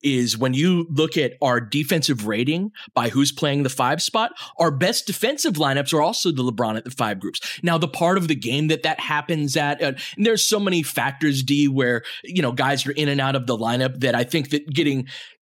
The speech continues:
too married to the statistics is, i-, is harmful, but it also matches m-, my eye test, at least, again, with the caveat that this is what I thought the team was going toward. And so I'm certainly predisposed to a bias toward,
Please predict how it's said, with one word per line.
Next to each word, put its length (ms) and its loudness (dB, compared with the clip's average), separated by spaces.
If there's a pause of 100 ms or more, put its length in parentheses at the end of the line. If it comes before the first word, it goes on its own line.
too 400 2
married 400 2
to 60 2
the 100 -2
statistics 920 -2
is, 520 0 (400)
i-, 220 0
is 180 0 (100)
harmful, 380 0
but 200 0
it 160 0
also 280 2
matches 540 0
m-, 220 -2
my 340 0
eye 100 -2
test, 360 -4
at 80 -2
least, 260 -4 (160)
again, 460 0
with 120 2
the 60 -2
caveat 520 0
that 180 -2 (180)
this 160 2
is 140 2
what 180 4
I 200 2
thought 440 -2
the 80 2
team 240 2
was 120 2
going 260 2
toward. 340 2
And 160 0
so 280 0 (200)
I'm 320 0
certainly 540 0
predisposed 640 0
to 120 2
a 40 0
bias 480 0
toward, 380 -2